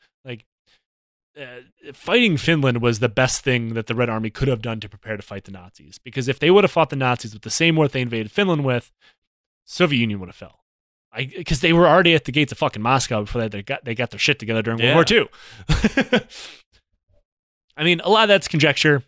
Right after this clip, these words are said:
Speaker 1: Obviously, it's mostly opinion.
Speaker 2: I, I could see it.
Speaker 1: I'm not a scholar of the f-, fucking Eastern Front of World War Two. This is just, I, this is just what I see from re-, reading our source material. Um, but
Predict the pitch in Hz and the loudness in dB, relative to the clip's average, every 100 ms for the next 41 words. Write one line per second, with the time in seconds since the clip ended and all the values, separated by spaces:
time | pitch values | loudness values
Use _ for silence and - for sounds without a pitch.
0 | _ - 127 135 - 131 - 151 - 151 | _ -4 0 0 2 -2 -2 -12 -6 -2
1 | 147 139 127 123 113 113 - - 208 - | -2 -2 -4 -6 -6 -8 -12 -18 -18 -14
2 | 117 143 143 156 147 165 147 - 160 139 | -12 -8 -4 0 4 4 4 2 2 4
3 | 147 143 143 127 135 _ 151 - _ 151 | 4 2 0 -4 -8 _ -16 -16 _ -12
4 | - - 135 - 127 - 139 117 131 127 | -10 -6 -6 -6 -8 -6 -6 -2 -2 0
5 | 117 - 123 110 - _ - 127 135 120 | -2 -2 -4 -6 -12 _ -10 -2 0 2
6 | - - 123 - 156 131 131 139 156 156 | -2 -4 -8 -8 -6 -4 -2 -2 2 2
7 | 135 - 123 - 107 110 113 - 120 117 | 2 0 -2 -4 -6 -6 -8 -6 -2 -2
8 | 107 98 107 _ _ - 131 - 92 - | -2 -8 -12 _ _ -4 -4 -4 -12 -20
9 | _ _ _ _ _ - 123 117 110 107 | _ _ _ _ _ -6 0 2 2 0
10 | 104 _ _ _ 131 131 | -6 _ _ _ -8 -8